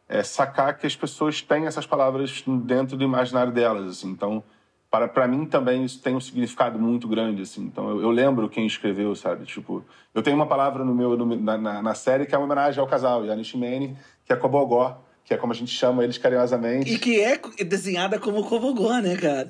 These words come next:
Speaker 2: Lindo.
Speaker 1: E é, e assim, e, e, e isso tem um, um, um, um fundo sentimental pra mim, pra eles e pra, pra quem, pra quem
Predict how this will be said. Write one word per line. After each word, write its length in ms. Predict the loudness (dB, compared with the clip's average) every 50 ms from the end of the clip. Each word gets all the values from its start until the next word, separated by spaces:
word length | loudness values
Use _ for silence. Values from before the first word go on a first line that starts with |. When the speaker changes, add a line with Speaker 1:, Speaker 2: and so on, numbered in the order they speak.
| -4
Speaker 2:
Lindo. 400 | -2 0 2 2 2 2 4 4
Speaker 1:
E 40 | 4
é, 180 | 4 4 2 2
e 80 | 2 0
assim, 340 | 2 2 0 0 0 0 2
e, 380 | 2 0 0 2 0 0 0 0 0
e, 60 | 0
e 40 | 0
isso 200 | 0 0 -2 -2
tem 240 | 2 4 4 4 4
um, 120 | 2 0
um, 920 | 0 0 -2 -2 -2 0 0 0 0 2 2 2 2 2 2 2 2 0 0 0
um, 40 | -2
um 40 | -2
fundo 220 | -2 -2 -2 -2
sentimental 540 | -2 -2 -2 0 0 0 2 2 2 2 2
pra 140 | 0 0 0
mim, 240 | 0 0 0 0
pra 160 | 2 2 2 4
eles 400 | 4 2 2 2 0 0 -2 -2
e 100 | -2 0
pra, 200 | 2 2 2 2
pra 180 | 2 0 0
quem, 320 | 0 0 -2 0 0 0 -2 -4 _ 0
pra 100 | 0 2
quem 280 | 2 2 0 0 0